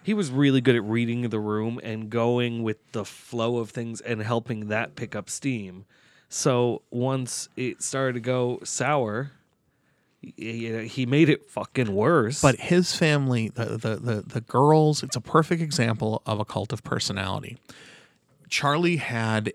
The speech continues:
Speaker 2: a, um,
Speaker 1: His music is not
Speaker 2: No, but
Speaker 1: it's
Speaker 2: he
Speaker 1: not great,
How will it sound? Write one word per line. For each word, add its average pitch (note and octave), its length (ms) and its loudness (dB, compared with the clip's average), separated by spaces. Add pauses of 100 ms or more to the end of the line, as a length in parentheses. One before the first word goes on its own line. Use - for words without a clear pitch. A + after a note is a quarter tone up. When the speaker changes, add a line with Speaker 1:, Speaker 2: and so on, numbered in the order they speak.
Speaker 2:
a, E2+ 500 -8
um, B1+ 420 -16
Speaker 1:
His B1+ 120 -14
music A#2 600 -2
is G#2 380 -4
not D3+ 380 -2 (680)
Speaker 2:
No, D#3 240 6
but - 80 8
Speaker 1:
it's D3 100 4
Speaker 2:
he - 60 0
Speaker 1:
not B3+ 260 8
great, F3+ 380 4